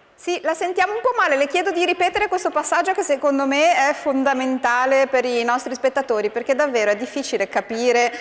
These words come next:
che cosa vada a vedere il tampone e che cosa invece questi test sierologici.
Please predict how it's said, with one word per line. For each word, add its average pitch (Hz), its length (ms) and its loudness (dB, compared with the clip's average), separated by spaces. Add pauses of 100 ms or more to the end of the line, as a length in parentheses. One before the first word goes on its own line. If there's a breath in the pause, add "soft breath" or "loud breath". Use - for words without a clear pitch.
(140 loud breath)
che 226 140 -2
cosa 269 340 0
vada 247 200 0
a 233 40 0
vedere 240 280 2
il 247 100 -2
tampone 254 640 0
e 240 80 0
che 240 160 -2
cosa 240 420 2
invece 233 340 0
questi 202 600 -4
test 190 540 0
sierologici. 190 840 0